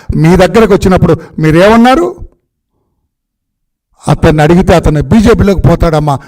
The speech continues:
అతను వదిలేయమ్మా" అని రిక్వెస్ట్ చేసింది మీరు కాదా? అంటే అప్పటికే మీకు తెలుసు that he was the accused, అతను నేరస్తున్న సంగతి మీకు తెలుసు. అందుకే "బీజేపీలోకి పోతాడమ్మా,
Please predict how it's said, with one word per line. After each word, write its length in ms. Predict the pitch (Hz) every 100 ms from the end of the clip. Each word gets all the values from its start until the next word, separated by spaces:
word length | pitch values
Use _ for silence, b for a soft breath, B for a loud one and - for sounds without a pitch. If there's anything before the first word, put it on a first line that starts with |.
| B
అతను 320 | - 214 214
వదిలేయమ్మా" 600 | 240 302 285 240 220 185 B B
అని 200 | 143 170
రిక్వెస్ట్ 360 | 160 - 196 -
చేసింది 260 | 196 208 208
మీరు 180 | 202
కాదా? 300 | - 220 277 359 _ _ _ _ _ _ _ _ _ _ _ _ _ -
అంటే 180 | 190 233
అప్పటికే 380 | 220 311 339
మీకు 200 | 302 302
తెలుసు 580 | 254 262 220 254 165 - - _ _ _ _ _ _ _ 202
that 160 | 208
he 120 | 233
was 140 | 226 196
the 140 | 220
accused, 580 | 214 240 220 156 131 113 - - _ _ _ _ _ _ _ _ _ _ _ _ _ _ -
అతను 300 | 196 254 240
నేరస్తున్న 560 | 240 339 330 311 285
సంగతి 320 | 262 254 240 226
మీకు 200 | 214 165
తెలుసు. 540 | 170 160 - 120 - _ _ _ _ 160
అందుకే 600 | 156 160 165 147 127 B B
"బీజేపీలోకి 640 | 139 180 165 190 170 160 -
పోతాడమ్మా, 600 | 147 139 143 127 127